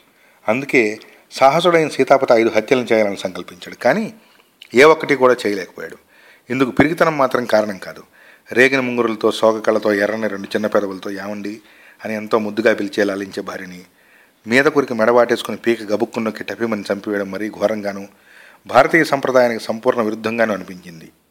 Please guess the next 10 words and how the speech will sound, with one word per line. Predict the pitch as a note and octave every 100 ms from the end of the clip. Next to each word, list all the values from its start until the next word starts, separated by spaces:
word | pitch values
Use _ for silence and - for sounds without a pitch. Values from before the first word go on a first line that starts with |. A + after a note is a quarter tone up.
| _ _ _ _ _ _ _ _ _ _ _ _ - _ _ _ _ _ _ _ _ _ A2+
అందులో | B2+ C3+
పద్మం | C3 A#2 C#3
వంటి | C#3+ C#3
పద్మాన్ని | B2 A2+ A#2+ A#2+
ఏ | A2+
కఠోర | A2+ A2+ B2 A2+
హస్తమైనా | A2 - A2+ G#2+
నలిపి | G2+ G#2+
రేకులను | A2 A2 A2
తెంపి | G#2 G#2